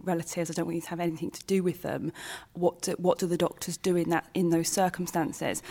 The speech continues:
And I think the, the difficulty around information sharing is there's no prescriptive answers.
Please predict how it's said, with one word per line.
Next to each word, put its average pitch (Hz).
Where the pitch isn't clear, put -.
And 196
I 185
think 214
the, 190
the 185
difficulty 208
around 185
information 165
sharing 165
is 170
there's 175
no 185
prescriptive -
answers. 175